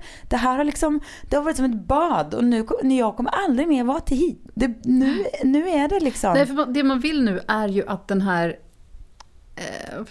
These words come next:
Speaker 2: alltså det är klart att det kommer inte alltid lik-, vara lika stark koncentration på det här ämnet, men att, att det ändå alltid kommer vara mycket lättare för alla att vädra att det här har hänt
Speaker 1: Ja.
Speaker 2: och att det ska få
Speaker 1: Det är inte
Speaker 2: följder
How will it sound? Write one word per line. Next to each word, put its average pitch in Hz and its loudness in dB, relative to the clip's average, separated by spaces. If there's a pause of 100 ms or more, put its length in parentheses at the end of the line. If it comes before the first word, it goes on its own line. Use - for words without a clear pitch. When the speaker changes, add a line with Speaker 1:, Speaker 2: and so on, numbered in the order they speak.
(160)
Speaker 2:
alltså 214 -4
det 240 2
är - -2
klart 240 2
att 202 0
det 202 -4
kommer 196 0
inte 185 0
alltid 190 -2
lik-, 208 -2
vara 175 -2
lika 180 -2
stark 170 -2
koncentration 190 -2
på 180 0
det 185 0
här 185 0
ämnet, 208 0
men 202 -2
att, - -8 (200)
att - -10
det - -8
ändå 208 0
alltid 202 -2
kommer 196 0
vara 180 0 (260)
mycket 226 0
lättare 262 -2
för 220 -6
alla 165 -2
att - -8
vädra 208 0
att - -6
det 202 2
här 233 0
har 240 0
hänt 175 -6 (120)
Speaker 1:
Ja. 160 0 (120)
Speaker 2:
och 208 0
att 202 -4 (340)
det 196 -2
ska 196 -4
få - -6
Speaker 1:
Det 185 2
är - 2
inte 196 2
Speaker 2:
följder 196 0